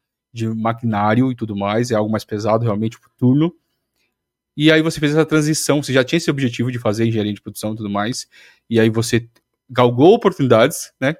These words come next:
pra você ter a situação financeira suficiente pra você conseguir custear isso.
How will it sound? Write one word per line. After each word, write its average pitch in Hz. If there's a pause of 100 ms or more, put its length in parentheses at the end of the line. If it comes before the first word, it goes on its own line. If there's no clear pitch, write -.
(140)
pra 113
você 117
ter 117
a 110
situação 120
financeira 123 (400)
suficiente 120
pra 113 (100)
você 113
conseguir 110
custear 117
isso. 127